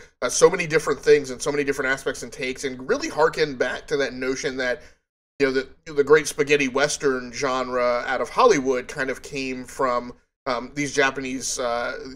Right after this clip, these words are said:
these, these Japanese tales, uh, from the East, and I definitely kind of felt that earthiness, um, and that groundedness in the notion of Ghost of Tsushima. Um, it just, it's, y-, you know, it's, I wasn't happy all the time that I was playing,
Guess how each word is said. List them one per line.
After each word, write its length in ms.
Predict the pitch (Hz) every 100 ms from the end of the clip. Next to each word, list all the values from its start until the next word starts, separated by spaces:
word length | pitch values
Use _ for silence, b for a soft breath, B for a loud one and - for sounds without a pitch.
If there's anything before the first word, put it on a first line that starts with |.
| - -
these, 300 | 135 127 -
these 280 | 143 131 127
Japanese 440 | 143 127 135 123
tales, 480 | - 175 127 - - B B B
uh, 100 | 131
from 180 | 120 135
the 140 | 131 131
East, 240 | 151 135 -
and 80 | 131
I 120 | 123
definitely 320 | 156 160 151
kind 160 | 156 131
of 80 |
felt 440 | - 143 135 131 - -
that 260 | 123 120 -
earthiness, 680 | 151 147 139 120 117 - - b b _
um, 400 | 117 117 117 117 -
and 100 | 139
that 160 | 127 110
groundedness 800 | 123 131 143 131 120 120 - 123
in 100 | 123
the 80 |
notion 320 | 120 123 - 123
of 100 | 120
Ghost 240 | 120 -
of 60 | 120
Tsushima. 560 | 123 - 131 123 120 B B B -
Um, 340 | 117 117 151 _ -
it 120 | 147
just, 260 | 151 - -
it's, 380 | 151 - - - b b _ _ _ _ _ _ _ _
y-, 120 | 170 -
you 100 | 175
know, 260 | 160 151 143 B B B B B
it's, 360 | 151 - - - _ _ _ _ _ _ -
I 60 | 156
wasn't 280 | 170 156 131
happy 600 | - - 160 233 240 233
all 220 | 208 226
the 80 | 233
time 400 | 240 226 233 240
that 60 |
I 40 | 233
was 140 | 226
playing, 360 | 240 226 226